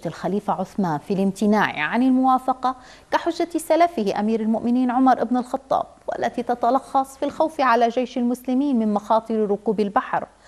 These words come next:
هذا المخلوق العجيب والرهيب. لكن عثمان رضي الله عنه وافق على ذلك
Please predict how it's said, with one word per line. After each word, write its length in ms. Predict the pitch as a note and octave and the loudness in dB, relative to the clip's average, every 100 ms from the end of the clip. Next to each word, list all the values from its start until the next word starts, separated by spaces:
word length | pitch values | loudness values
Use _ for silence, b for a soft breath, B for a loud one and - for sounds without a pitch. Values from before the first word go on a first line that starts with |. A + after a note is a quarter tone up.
| B B - | B B -6
هذا 160 | D#4 | -4
المخلوق 380 | G3+ F3+ - A3+ - | -4 -4 -6 -8 -8
العجيب 500 | F#3 F#3+ - B3 A3+ - | -8 -8 -4 -2 -2 -2
والرهيب. 560 | - - - C4 B3+ B3+ - B B B B F#3+ | -4 -4 0 2 2 -2 -14 B B B B -10
لكن 300 | E3+ A3+ A3 | -4 0 0
عثمان 640 | F3 - G#3+ G#3+ A3+ A3+ - _ | -2 -4 -2 0 -2 -4 -8 _
رضي 240 | F#3 F3+ F3 | -4 -2 0
الله 300 | E3 F3 F#3+ | 0 -2 -4
عنه 320 | G#3+ G#3 A#3+ C#4+ | -6 -6 -4 -2
وافق 400 | D4 A#3+ A3+ G3+ | -2 -4 -6 -6
على 340 | G3 F#3+ F#3+ | -4 -4 -4
ذلك 420 | G3 G3 G3 - | -4 -4 -6 -6